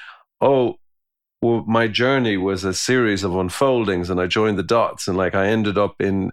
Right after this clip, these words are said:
activism because of, like, just being in the moment and kind of exploring and being curious."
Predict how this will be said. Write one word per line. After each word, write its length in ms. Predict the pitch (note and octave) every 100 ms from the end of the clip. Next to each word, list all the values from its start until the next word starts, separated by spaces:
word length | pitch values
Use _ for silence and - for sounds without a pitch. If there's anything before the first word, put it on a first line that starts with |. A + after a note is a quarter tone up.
| -
activism 960 | A2 A2+ - F#2+ F#2+ G2+ F2+ F#2 F2 _ -
because 640 | - _ - - G#2 F#2+
of, 280 | F#2+ F2 F#2 - _ _ _ _ _ _ _ _
like, 200 | - F#2+
just 260 | F2 G2+ -
being 240 | A2+ G#2+
in 120 | G2+ G2
the 60 |
moment 520 | F#2+ A2 A2 F2 D#2
and 160 | F2 E2
kind 240 | G#2 F#2+
of 100 | F2
exploring 720 | F2+ - - A2 A2+ A2 F2+ D#2+
and 180 | E2
being 280 | - G2+ G2
curious." 640 | F#2 B2+ B2+ A#2 - -